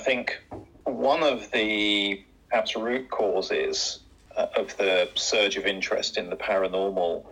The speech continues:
is that the U K in the last, uh, twenty to thirty years has become a much less religious country. There is a lot less religious belief in the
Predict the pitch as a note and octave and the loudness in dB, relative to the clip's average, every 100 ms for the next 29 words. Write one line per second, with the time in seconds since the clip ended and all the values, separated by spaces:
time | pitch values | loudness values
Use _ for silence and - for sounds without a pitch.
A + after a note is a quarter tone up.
0 | - - - - G#2 G2+ G2 - - G#2 | -20 -20 -8 -2 0 0 0 -2 2 2
1 | F#2+ - - - - - - B2 A2 F#2+ | 2 0 -4 -4 -12 -20 -14 -8 -6 -4
2 | A#2+ B2+ - A2+ G2+ F#2+ F#2 F2+ - _ | -4 -2 2 4 4 4 2 -2 -8 _
3 | _ - - A#2 G2+ G2+ G2+ F#2+ F2+ - | _ -8 -4 -2 0 2 4 6 4 2
4 | - - - - - - - - - - | -2 -4 -8 -14 -6 -4 -4 -2 -2 -2
5 | G2 - G2 A2 F#2 - F#2+ G2 C#3 D3+ | -4 -6 -4 -2 0 -2 -4 0 2 2
6 | D3 - G2 F#2+ - - - - - - | -2 -2 -2 -2 -6 -8 -18 -20 -20 -20
7 | - - A#2+ - C3+ A2+ G#2+ G#2 G#2 A2 | -20 -6 -4 0 2 4 2 -4 -8 -10
8 | - - A2 A#2 A2+ - G#2+ G#2+ F#2+ - | -6 -4 0 0 0 -2 0 2 2 2
9 | - - - - _ A#2+ G#2+ G#2 A2 - | -2 -2 -4 -16 _ -8 -4 -4 -2 0
10 | F#2+ - B2+ A2 G#2 - D#2 E2 A2 A2+ | 0 0 0 0 -4 -4 -2 0 0 0
11 | G2+ G2+ F#2+ A2+ G2+ - - - G#2 A2+ | 0 0 0 2 2 2 -2 -4 -4 -2
12 | C3 B2+ - - - - - - E2+ | -2 -2 -4 -6 -6 -6 -8 -10 -8